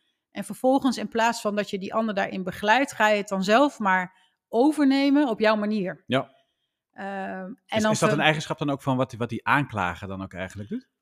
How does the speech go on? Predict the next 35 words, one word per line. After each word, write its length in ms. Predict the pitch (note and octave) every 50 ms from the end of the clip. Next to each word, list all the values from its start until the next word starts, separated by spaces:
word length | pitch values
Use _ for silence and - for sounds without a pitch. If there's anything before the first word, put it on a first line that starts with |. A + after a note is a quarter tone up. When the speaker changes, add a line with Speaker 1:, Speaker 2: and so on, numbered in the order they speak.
| _ _ _ _
Speaker 1:
Eh, 260 | - A3+ G#3+ - -
als 180 | - A#3+ A#3 -
je 80 | C4+
iemand 260 | C4 C#4+ C#4 C4+ A#3+ C4
er 60 | B3
echt 160 | C4 C4 -
op 80 | A#3 -
aanspreekt 540 | - B3 D4 E4 D#4 - - B3 A3+ A3 -
wel, 320 | F#3 F#3+ G3+ A3 C#4 E4+ D#4
dus 140 | C4 -
zegt, 180 | - A3 G#3 -
"Hey, 160 | A3+ A3 G#3
dit 200 | F3 A#3 C4 -
en 120 | A3+ G#3+ G#3+
dit 200 | G#3+ A3+ G3 F#3
doe 160 | A#3 A3+ G#3
je 120 | F#3+ F3 E3
fout." 520 | - - F#3+ F3+ B3 E4 G#4 G4+ - -
Speaker 2:
Ja. 260 | - G#2 A#2+ C#3+ C#3+ _ _ _ _ _
Speaker 1:
Eh, 600 | - G#3 G3+ G#3 - G3+ G3+ G3+ G3 G3 F#3+ F#3+
maar 360 | G3 F#3+ G3+ G#3 - G#3+ F#3
dit 220 | G#3+ B3 - A#3+ F#3+
was 180 | G#3 G3 F3+
meer 220 | G3+ G3+ G3 F#3+ F#3
een 120 | F#3 F#3
reddend 360 | F3+ F#3+ G#3 A3+ C4+ C#4+ C4 -
iets, 360 | C4 D4 E4 - - - -
want 300 | - G3+ G3+ F#3 - -
er 80 | G3
werd 220 | F#3+ G#3 G#3 - -
geklaagd 920 | - - - - - G#3 G#3+ A3 C4 D4 C#4+ A3+ - - - - - _ _ _ _ _
over 240 | - - G#3 F#3+ G3
degene 320 | G3 - G3+ G3+ G3 G3+
die 100 | F#3+ F#3+ G3
het 40 | F#3